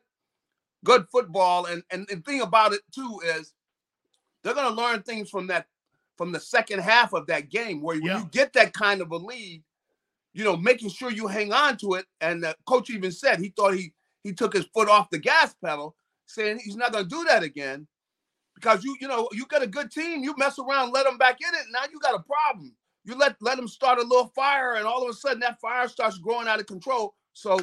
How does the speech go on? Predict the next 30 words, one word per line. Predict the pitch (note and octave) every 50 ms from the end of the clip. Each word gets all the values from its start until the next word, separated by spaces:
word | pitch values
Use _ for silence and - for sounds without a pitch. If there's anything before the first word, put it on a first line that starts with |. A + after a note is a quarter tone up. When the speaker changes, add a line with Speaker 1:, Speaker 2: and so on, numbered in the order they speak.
| - _ _ _ _ _ _ _ _ _
Speaker 1:
they, | - A#3 - - A#3
they're | B3 C#4+ C4+
gonna | D4+ D4+ C#4 C4+
learn | C4+ D4+ D4+ C#4 A3+
some | - A3+ F3+ -
things, | G#3 G3 F#3+ F3 G3
and | G3 G#3 C4+
that's, | C#4 C#4 C#4 - - _ _ _ _ _
that's | - C#4 C#4 - B3
really | C#4 D#4 C#4+ A#3+ G#3+
been, | E3+ E3+ G#3 G3+ G3 G3 F#3 F3
um, | E3+ E3 D#3 D3+ C#3+ C#3 C#3+ _ _ _ _ _ _ _ _ _ _ _ _ _ _ _ _ _ _ _ _ _
you | _ F3+
know, | G3 F#3 E3+
the | F3
way | F#3 A3+ B3+ A#3+
this | A3+ G#3+ G3+ -
team | - - B3 B3+ A#3
has | F#3 D#3+ C#3
been. | - E3 D#3 D3+ D3+ - -
You | E3
know, | E3+ D#3+ D#3
they've | C3+ D#3+ D#3+ C#3+ B2+
learned. | C#3+ F3 G3+ A3+ A#3+ C4 C4 A#3+
They | G3+ E3+
started | - - - F#3+ G3 A3 A#3 A#3 A3+ A3+
off, | A#3 B3 B3+ -
they | - E3+
were | D#3 D3
struggling, | - - - _ G#3 A#3 A#3+ A#3 A3+ A#3+ A#3+ A#3+